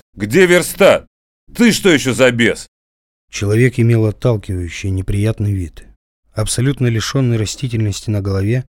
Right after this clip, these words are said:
Speaker 2: он также вообще не имел ушей. Вместо них только жуткие чёрно-бордовые отверстия в голове.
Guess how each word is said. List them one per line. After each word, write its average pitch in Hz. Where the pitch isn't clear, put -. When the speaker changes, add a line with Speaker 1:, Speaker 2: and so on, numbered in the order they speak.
Speaker 2:
он 107
также 123
вообще 110
не 113
имел 107
ушей. 87
Вместо 104
них 127
только 107
жуткие 117
чёрно-бордовые 107
отверстия 104
в 95
голове. 95